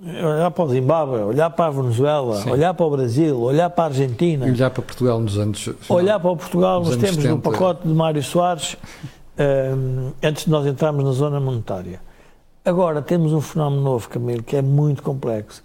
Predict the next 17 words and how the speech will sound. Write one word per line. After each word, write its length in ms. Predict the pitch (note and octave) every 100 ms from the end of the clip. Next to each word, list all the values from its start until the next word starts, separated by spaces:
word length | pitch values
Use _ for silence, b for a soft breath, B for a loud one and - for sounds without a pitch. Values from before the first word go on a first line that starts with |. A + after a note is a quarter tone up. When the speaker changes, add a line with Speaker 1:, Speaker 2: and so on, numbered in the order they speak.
| _ -
Speaker 1:
É 80 |
que 120 | B2 D3+
a 20 |
inflação 460 | B2+ C#3 A2+ D#3
numa 240 | C#3+ C#3 B2
zona 240 | C#3 C#3
monetária 380 | C3 A#2+ C#3 C#3
a 20 |
que 140 | - C#3+
nós 220 | C#3+ A#2+
pertencemos 680 | - - B2 - C#3+ E3 -
Speaker 2:
Pois. 460 | F#2+ F#2 F#2+ - B B _ E3+
Speaker 1:
e 120 | D3+
em 80 | C#3+
que 120 | D#3
nós 200 | D#3+ C#3+
contamos 680 | D#3 C#3+ E3+ F3+ F#3+ -